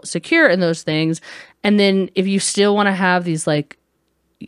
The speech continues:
you know, intense relation-, like, friendships with women, that's fine. But also, like, I think we both know too, like, men normally, if they're gonna get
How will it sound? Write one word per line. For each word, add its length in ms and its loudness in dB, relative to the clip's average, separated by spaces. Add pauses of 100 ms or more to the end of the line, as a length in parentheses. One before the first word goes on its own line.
(120)
you 200 -2
know, 200 -2
intense 680 -4
relation-, 640 -2
like, 180 -2
friendships 680 -4
with 160 -4
women, 280 4
that's 160 -4
fine. 280 2
But 120 0
also, 280 0
like, 300 -4 (1000)
I 60 -2
think 220 -2
we 60 0
both 300 -2
know 160 0
too, 300 0
like, 200 -4 (800)
men 600 6
normally, 640 4
if 100 -4
they're 120 -2
gonna 200 -2
get 140 -4